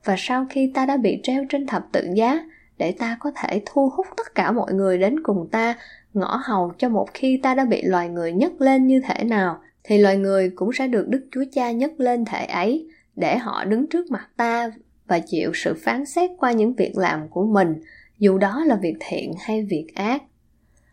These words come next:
Một người sống một cuộc sống dâng hiến không tìm cách lợi dụng một người khác mà trái lại,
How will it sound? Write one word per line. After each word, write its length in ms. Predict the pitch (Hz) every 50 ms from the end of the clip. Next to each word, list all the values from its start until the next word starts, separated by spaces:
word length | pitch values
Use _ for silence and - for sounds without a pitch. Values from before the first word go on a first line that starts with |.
| _ _ _ _ -
Một 220 | 214 208 208 208
người 200 | 220 220 208 208
sống 280 | 202 202 - 262 269 381 381
một 120 | 285 202 -
cuộc 160 | - 180 -
sống 260 | - 247 254 302 311
dâng 160 | 294 269 262 262
hiến 280 | 233 254 254 285 320
không 200 | 311 302 277 254
tìm 220 | 233 202 180 170 180
cách 200 | 247 294 - 262
lợi 220 | 208 - - - -
dụng 220 | - - 165 175
một 120 | 185 - -
người 160 | 180 175 170 160
khác 300 | - - 277 320 349 330
mà 140 | 254 208 160 -
trái 220 | - 214 247 294
lại, 380 | 277 202 - - - - -